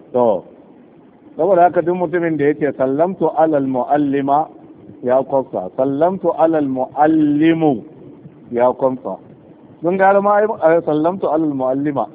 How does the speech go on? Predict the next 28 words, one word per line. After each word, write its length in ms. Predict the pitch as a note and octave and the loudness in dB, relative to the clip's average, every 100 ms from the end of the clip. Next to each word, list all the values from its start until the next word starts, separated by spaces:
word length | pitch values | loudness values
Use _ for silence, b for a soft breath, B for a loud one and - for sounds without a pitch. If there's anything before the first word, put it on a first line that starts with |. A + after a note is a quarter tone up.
| - C#3+ | -12 -4
ya 80 | D3 | -4
dan 140 | D#3 D#3 | -4 -8
fi 80 | D3+ | -2
dama 300 | D3 D3 C#3+ | -2 -2 -4
dama 320 | C#3+ D3 C#3 | -4 -2 -6
akan 400 | B2 C3+ B2 A#2+ | -4 -6 -8 -8
"Sallamtu 400 | C3+ C3+ D#3+ D#3 | -6 -4 -4 -4
alal 240 | C#3+ D3 B2+ | -4 -4 -4
muallimu". 720 | A#2+ D3+ D#3 D#3 E3+ D3+ A2+ - - - - - - - - - - | -4 -2 0 0 0 -2 -10 -16 -20 -20 -20 -20 -20 -20 -20 -20 -12
"Sallamtu 480 | A2+ A#2 D3 F3 F3 | -6 0 0 2 2
alal 320 | E3 E3+ E3+ | 2 2 2
muallimi" 960 | F3 F3 F#3+ F#3+ E3+ F3 F3 F#3 F#3+ G3 - - - - - | 0 2 2 2 2 2 2 4 2 0 -14 -18 -20 -20 -4
shine 160 | D#3 C3 G#2 | -2 0 -2
daidai. 320 | G2+ G#2 G#2 - - - - - - - - - - - - - F3+ | -2 -4 -6 -12 -20 -20 -20 -20 -20 -20 -20 -20 -20 -20 -20 -4 0
Au 200 | C4 C4+ | 2 2
takadiran, 720 | A3+ E3+ D#3+ G3 F#3+ D3+ G#2 G2+ | 0 2 0 2 4 2 2 -4
akwai 300 | C3+ G3+ G#3+ | -2 0 2
inda 200 | B3 G#3 F3 | 2 2 2
ake 200 | F3 D#3 | 0 0
kaddarawa 680 | E3+ D3 D3 C3 A2 G2 F2+ - - - | -2 2 4 4 4 0 -6 -10 -20 -4
in 160 | F3 G3+ | -4 0
abu 160 | D3+ C3+ | 0 4
ya 140 | C#3 | 2
faskara. 540 | C#3+ B2+ - A#2+ G#2 - - - - - | 2 -2 -2 -2 -2 -6 -18 -20 -18 -4
Misal 320 | F3 G3 F3+ | -2 0 0
misalin, 560 | C#3+ - D#3 D#3 C3+ C#3+ | 0 2 2 2 0 4
"Ja'a 320 | F#3 G3 E3+ | 6 6 4
Musa", 840 | E3+ F3 F3+ F3+ F3+ F3+ F3+ F3+ | 0 -2 0 4 6 6 8 6